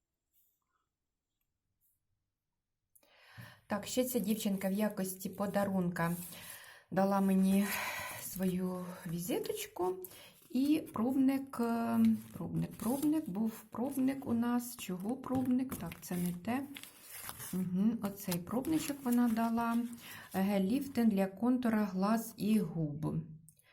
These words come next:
Серія «Морські водорослі». Це, е, лінійка, вірніше, White Mandarin, український виробник. Давненько вже теж я про нього знала, чула, але якось, е, нічого не замовляла.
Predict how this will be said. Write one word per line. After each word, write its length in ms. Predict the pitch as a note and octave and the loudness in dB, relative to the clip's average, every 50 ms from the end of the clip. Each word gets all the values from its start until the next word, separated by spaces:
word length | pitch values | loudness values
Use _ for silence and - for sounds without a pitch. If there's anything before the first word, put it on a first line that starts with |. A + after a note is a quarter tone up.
| _ _ | _ _
Серія 380 | - - - A#3 C4 B3+ B3 A3 | -16 -2 0 0 2 4 4 4
«Морські 480 | G3 F#3+ F#3+ - - - - F3 F3 | 4 2 0 -2 -6 -4 -2 -2 -2
водорослі». 600 | E3 F3 A3+ C#4+ B3+ C4+ C4+ C4 C4 - A3 A3 | 0 0 0 0 0 0 0 -2 -2 0 0 0
Це, 560 | G#3+ G#3+ - - - - G3+ G#3+ A#3 B3+ C4+ C4 - - - - - - - - | 0 -2 -6 -10 -4 -2 0 2 2 2 0 -2 -6 -14 -16 -18 -18 -18 -16 -6
е, 300 | - E3 E3+ F3 F3 F3 | -2 0 2 2 2 2
лінійка, 680 | E3+ F3+ F#3+ F#3+ G#3+ A#3+ A#3+ A#3+ - G#3 G3+ F3 D#3 - - | 2 2 4 4 4 4 2 0 0 0 0 0 -2 -6 -8
вірніше, 720 | - - E3+ D#3+ F3 E3 F3+ F#3 F3 F3 - F3+ E3+ E3 E3+ - - | -4 -4 -2 0 0 0 0 0 -2 -2 -2 -2 -2 -2 -2 -4 2
White 280 | E3+ G3+ A3 A#3 A3+ - | 4 4 4 4 2 0
Mandarin, 520 | F#3 F#3+ F#3+ F3+ F3+ F3 E3+ D#3+ D3 D#3 | 2 2 2 2 2 0 0 0 0 -2
український 540 | D#3+ - - F3 F3+ F3 F3 - - - D#3+ | -2 0 0 0 0 0 0 -2 -4 -2 -2
виробник. 540 | D#3+ E3 D#3+ D#3+ F3 F#3+ A3+ D#4+ F#4 F#4 F4+ | 0 0 0 0 2 2 2 2 2 0 0
Давненько 440 | - F3+ F3+ F3+ F3+ F#3 F3+ F3+ F3 | 0 0 0 0 -4 -4 -4 -4 -4
вже 140 | E3+ F3 | -4 -4
теж 200 | E3 - F#3 F3+ F3 - | -2 -2 -2 -4 -4 -2
я 160 | - E3+ F3 F3 | -2 -2 -2 -2
про 180 | F3 - E3 | -2 -2 -2
нього 320 | E3 E3+ E3 D#3+ D#3+ D#3+ D#3+ D#3+ D#3+ - - - - - - - - | 0 0 0 0 2 0 0 -2 -6 -12 -14 -16 -18 -18 -20 -10 -6
знала, 680 | - E3 E3 E3 F#3 G3+ A3+ C#4 E4 E4+ E4 D4+ C#4 C4 | -4 -2 0 0 2 2 4 4 4 4 4 4 2 0
чула, 640 | - - - - B3 C4+ D4+ D#4 D4+ D4 C#4 - - | -2 -4 -6 -2 0 2 2 4 4 4 2 2 2
але 200 | F#3+ G3 F#3+ F#3+ | 2 0 2 0
якось, 580 | F#3+ G#3+ A3+ A3 - G3 G3 - - - - | 0 0 0 0 -2 -4 -4 -4 -8 -6 -2
е, 200 | F#3 F#3 F3 F3 F3 F3 E3+ F3 F3 F3 F3 F3 F3 F3+ G3 G#3 G#3 | -2 0 0 0 0 2 2 2 2 2 4 4 4 4 2 2 2
нічого 380 | G3 F#3 F#3 F#3 F#3 F#3 F3+ F3+ | 2 0 0 2 0 0 2 2
не 120 | F3 F3 | 2 2
замовляла. 720 | E3+ E3+ E3+ E3+ E3+ E3 E3+ F#3+ A3+ C4 C#4+ C#4+ C4+ B3+ | 2 2 0 0 0 0 0 0 2 2 2 2 2 0